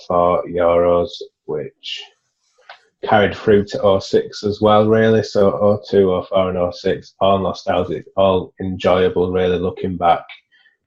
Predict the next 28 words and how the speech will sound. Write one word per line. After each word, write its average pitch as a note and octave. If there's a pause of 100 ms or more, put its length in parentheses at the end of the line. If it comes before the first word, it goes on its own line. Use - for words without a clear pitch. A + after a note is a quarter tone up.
(260)
I G#2+
think G#2+
you G2+
look G2
back F2
on F#2+
them F2+
fondly. G2 (240)
And F2+
then, F2+
obviously, F#2+
after -
oh G2
six, -
Sven F#2+
stepped -
down. F#2+ (580)
Steve G#2
McLaren G2+
seemed G#2
a G#2
natural G#2+
successor, - (1040)
um, F2
and G2
started B2+
off -
well, A2+